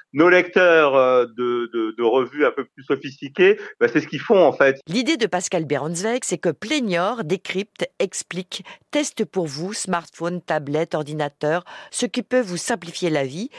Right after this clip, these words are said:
Speaker 2: surtout à l'heure où toutes les démarches administratives se font sur Internet.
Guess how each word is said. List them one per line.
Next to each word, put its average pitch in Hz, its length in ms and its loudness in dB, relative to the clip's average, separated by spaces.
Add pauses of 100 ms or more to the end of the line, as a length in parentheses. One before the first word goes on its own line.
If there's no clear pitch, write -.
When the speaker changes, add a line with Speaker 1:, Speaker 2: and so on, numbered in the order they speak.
(140)
Speaker 2:
surtout - 520 -2
à 170 100 0
l'heure 165 400 -2
où 185 80 -2
toutes - 300 -6
les 185 100 0
démarches 156 400 -4
administratives 170 800 -4
se - 120 -6
font 156 160 -8
sur 139 200 -6
Internet. - 680 -10